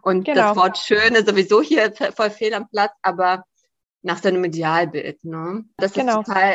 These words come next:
Speaker 1: äh, Wahnsinn, in-, wahnsinnig interessant, ne? Also unser Podcast, hier geht's ja hauptsächlich um das Thema Fasten und Ernährung, aber auch viel um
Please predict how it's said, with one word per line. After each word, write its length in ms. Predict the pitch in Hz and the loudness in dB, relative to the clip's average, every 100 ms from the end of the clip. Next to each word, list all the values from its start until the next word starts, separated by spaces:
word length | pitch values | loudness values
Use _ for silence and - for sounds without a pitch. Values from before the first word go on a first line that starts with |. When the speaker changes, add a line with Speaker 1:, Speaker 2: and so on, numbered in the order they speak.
| - | 0
Speaker 1:
äh, 220 | - - 175 | -4 -4 0
Wahnsinn, 560 | 185 196 202 175 165 - | 2 2 -2 -6 -8 -10
in-, 160 | 185 180 | -10 -6
wahnsinnig 600 | 180 202 330 208 175 170 | 0 2 2 0 -4 -8
interessant, 560 | 160 - - - 170 202 | -14 -16 -10 -8 -8 -4
ne? 280 | 196 196 - | 0 0 -2
Also 260 | 185 190 196 - - - | -2 -4 -4 -12 -20 -10
unser 240 | 196 196 | -4 -2
Podcast, 640 | 196 - 220 - 185 196 - | -2 -2 -2 0 0 0 -4
hier 160 | 202 | -6
geht's 280 | 175 196 202 | 0 0 0
ja 260 | 190 175 202 | 0 -2 0
hauptsächlich 540 | 185 180 190 202 180 | -2 -2 -6 -6 -8
um 80 | 180 | -6
das 100 | 175 | -6
Thema 240 | 180 180 175 | -4 -4 -2
Fasten 420 | 175 180 - 170 | -2 -2 -4 -8
und 180 | 170 160 | -8 -8
Ernährung, 520 | 156 180 220 214 208 | -6 -2 0 0 -2
aber 280 | - 170 - | 0 0 0
auch 140 | 175 | -2
viel 360 | - - 214 226 | -6 -12 -6 -4
um 220 | - 175 | -4 -8